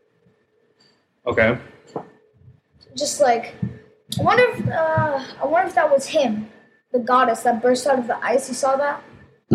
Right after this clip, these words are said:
Speaker 1: Yeah, that's
Speaker 2: And there's
Speaker 1: coming
Speaker 2: a,
Speaker 1: up.
Speaker 2: there's another Titan. It's kind of like a, there's a, there's, like, comics, I think. Godzilla went into, like, water into his, uh, home. Remember in Godzilla King of the Monsters, he has that, like, kingdom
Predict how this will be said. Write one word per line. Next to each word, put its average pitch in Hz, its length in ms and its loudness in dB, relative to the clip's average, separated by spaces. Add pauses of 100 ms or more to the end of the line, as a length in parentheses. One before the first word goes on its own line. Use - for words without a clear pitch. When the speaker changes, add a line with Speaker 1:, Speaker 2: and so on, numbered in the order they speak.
(960)
Speaker 1:
Yeah, 117 380 -2 (280)
that's 131 200 4
Speaker 2:
And - 40 0
there's - 60 2
Speaker 1:
coming 120 180 4
Speaker 2:
a, 311 160 4
Speaker 1:
up. - 260 -8
Speaker 2:
there's 269 160 0
another 277 360 2
Titan. 226 720 -4 (180)
It's - 100 -20
kind 320 240 -2
of 269 100 -2
like 247 180 -2
a, 220 300 -2 (1040)
there's 523 120 -4
a, 339 400 4 (100)
there's, 302 160 -10
like, - 180 0
comics, 311 480 -8
I 320 80 0
think. 339 360 -6 (220)
Godzilla 262 840 4
went 254 260 2
into, 233 400 -8
like, 208 240 -8
water 247 540 2
into 233 240 -6
his, 233 140 -4
uh, 226 100 -4
home. 262 280 4
Remember 294 480 2
in 233 120 -8
Godzilla 240 340 -4
King 247 160 -4
of 247 60 2
the 226 80 -4
Monsters, 233 540 0
he 247 60 -8
has 226 140 -10
that, 220 120 0
like, - 220 -4
kingdom 277 560 2